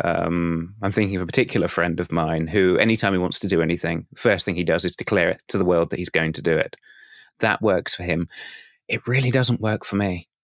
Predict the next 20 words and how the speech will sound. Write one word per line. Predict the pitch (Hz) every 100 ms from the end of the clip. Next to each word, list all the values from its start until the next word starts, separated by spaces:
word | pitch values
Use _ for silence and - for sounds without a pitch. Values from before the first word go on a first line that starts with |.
| _ _ _ 95
I | 104
find | - 110 104 98 101 98
that | 92 92 -
it | 95 90 -
just, | - 101 95 - - - - _ 107
either | 110 110
I | 107
succeed | - - 110 101
or | 95 90
I |
fail, | 95 110 101 98 95 92 92 95 _ _ _
um, | 92 90 87 87 85 _ -
as | 113
I | 104
was | 104
going | 113 107 101
to | 101
either | 101 92 95
way. | 107 92 80 85
But | 90 92